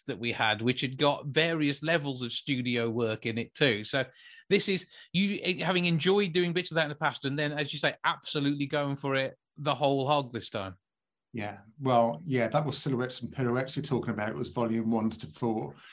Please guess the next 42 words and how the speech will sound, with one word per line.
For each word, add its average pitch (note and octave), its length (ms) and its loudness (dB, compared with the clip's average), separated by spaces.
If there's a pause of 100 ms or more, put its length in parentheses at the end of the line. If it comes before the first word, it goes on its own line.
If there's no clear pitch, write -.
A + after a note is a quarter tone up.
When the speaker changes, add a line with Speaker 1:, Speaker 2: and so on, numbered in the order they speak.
(340)
Speaker 2:
They D3 200 6
were D#3 280 10
all D#3+ 80 8
recorded D3+ 480 4
at C3 80 -2
home, B2+ 340 2
you D#3+ 60 8
see. A#2+ 420 -2 (140)
Speaker 1:
Mm-hmm. A#2 240 0 (400)
Speaker 2:
And C3+ 100 2
so E3 240 8
I D#3+ 160 10
always E3+ 320 4
think, B2+ 320 2
well, C3 440 4 (840)
I C#3 140 4
love D3 220 0
to D#3+ 100 -4
work B2+ 180 2
with B2 140 -2
other A#2 140 0
people, A2+ 680 -4 (260)
but C#3+ 140 -2
quite D3 220 6
often C3+ 380 2
when C3 120 4
you're B2+ 160 2
a A#2+ 40 2
musician B2 560 0
and A#2 120 0
a, B2 140 -6 (100)
a A#2+ 40 -8
solo A#2+ 360 2
artist A#2 420 2
especially, A#2 460 -6
you A#2+ 100 4
do A#2+ 280 4 (240)
tend A2+ 260 -2
to A#2+ 80 -4
get A#2+ 200 -6
sort B2 280 -4
of - 120 -14